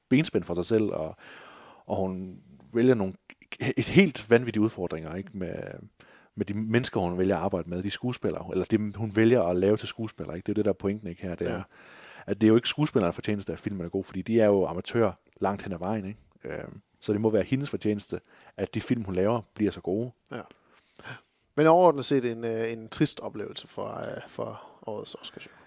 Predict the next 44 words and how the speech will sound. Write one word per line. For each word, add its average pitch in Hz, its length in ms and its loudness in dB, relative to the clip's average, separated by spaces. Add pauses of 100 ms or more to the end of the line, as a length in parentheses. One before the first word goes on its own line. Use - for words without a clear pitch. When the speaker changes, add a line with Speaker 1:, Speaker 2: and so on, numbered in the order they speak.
(480)
Speaker 1:
Ja, 101 260 4
Speaker 2:
Den - 280 -6
Speaker 1:
altså 160 180 8
Speaker 2:
kunne 202 80 12
ikke 208 100 10
rigtig 185 180 6
måle 170 180 8
sig 151 120 -2
med 123 80 2
Parasite 127 400 6
fra 113 100 -8
sidste 117 260 -4
år. 110 220 -6 (500)
Speaker 1:
Nej, 120 440 10
nej. 104 280 6
Speaker 2:
Euforien 139 440 8
omkring 117 280 -4
det. 107 60 6
Speaker 1:
Ja, 120 80 8
det 131 80 8
er 151 100 12
rigtigt. 117 180 6
Jamen, 107 140 0
det 143 100 10
var, 123 180 10
det 131 180 4
var, 117 160 4
det 123 80 6
var 117 80 10
også, 107 200 6 (120)
det 123 80 6
var 117 40 6
fedt - 220 2
sidste - 260 -4
år, 87 100 2
ja, 85 100 -2
fordi 98 220 -2
det 113 120 4
var 107 60 6
virkelig 101 220 2
uventet. 87 360 -2 (420)
Speaker 2:
Ja. - 60 -6 (240)
Speaker 1:
Øhm, - 460 -10
og - 120 -6